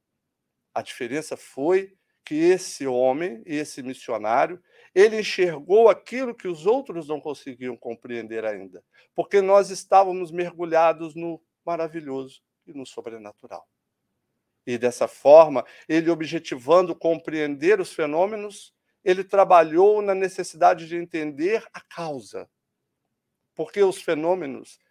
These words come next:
eram fenômenos inteligentes. E se os efeitos eram inteligentes, obviamente haveria de ter uma causa inteligente por detrás. E dessa forma, como pesquisador que ele é, começou a observar a repetição desses fenômenos,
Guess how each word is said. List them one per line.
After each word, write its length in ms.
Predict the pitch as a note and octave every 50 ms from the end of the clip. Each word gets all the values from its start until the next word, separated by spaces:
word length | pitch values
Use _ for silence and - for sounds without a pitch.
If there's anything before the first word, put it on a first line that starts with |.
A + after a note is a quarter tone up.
| _ _
eram 280 | - E3 E3+ E3+ F3 E3+
fenômenos 560 | - F3+ E3+ E3+ F3 F3 E3+ F3 F3 D#3+ F3
inteligentes. 840 | F3+ F3 - F#3+ F3+ F#3+ F#3+ F3 D#3+ D3 D3 - - - - - _ _ _ _ _ _ _ _ _ _ _ -
E 60 | D3+
se 100 | - C4
os 120 | C4+ A#3+
efeitos 580 | A#3 G#3 A3 - - B3 C#4 C4+ - C4 F#3+ E3+
eram 240 | G3+ G3+ G3+ G3 F#3+
inteligentes, 720 | F3+ F3 G3+ F#3 E3+ E3 D3 F3 G3+ A3+ A#3+ A#3 - G3+ G#3
obviamente 720 | G#3+ G#3 F3 F3 F3+ G#3 G#3 F#3+ F3 F3 F#3 G3 F#3+ G3
haveria 380 | F#3+ F#3 F#3+ F3+ F3 F#3 F#3 F3
de 100 | F3 F3
ter 280 | _ - F3 F#3 F#3+
uma 140 | G3 G#3+ A3
causa 500 | G#3 - - F#3+ G#3+ A#3+ A3+ F#3 C#3 A#2+
inteligente 800 | G2 _ - A#2 G#2+ G#2+ G2+ - G2 F#2+ F#2+ _ _ - - _ _ _ _ _ _ _
por 120 | - B2+ A#2
detrás. 720 | - B2 - - - F#2+ F2 F2 F2+ _ _ - - _ _ _ _ _ _ _ _ _ _ _ _ _ _ _ _ -
E 60 | B2+
dessa 300 | A#2 A#2 B2 - - C3+
forma, 420 | - _ - C#3+ C#3+ D3 C#3+ C#3+ C#3+
como 260 | - - C3+ B2+ C3
pesquisador 920 | B2+ _ - C#3+ - - - - D3 A#2+ B2+ B2+ A#2+ G2+ G#2 A#2 B2 - -
que 60 | C#3+
ele 160 | C#3 D#3 D3
é, 180 | B2+ B2+ C#3 - _ _ _ _ _ _ _ _ _ -
começou 760 | - G3 G3 G3+ G3+ F#3 - - - G#3+ G#3 G#3 G3+ G3+ G#3
a 20 |
observar 800 | G3+ F3 F3+ - - G3+ F3+ D#3 C#3 A#2+ C3 D3+ E3+ F#3 F#3 F3+
a 40 | F3
repetição 680 | D#3 E3+ F3+ F3 F#3 E3+ - - - - - D#3 D#3+ D#3
desses 320 | D3+ D3 - - D#3+ -
fenômenos, 680 | _ - D3 C3+ B2 B2 A#2+ A#2+ C3 _ _ _ _ _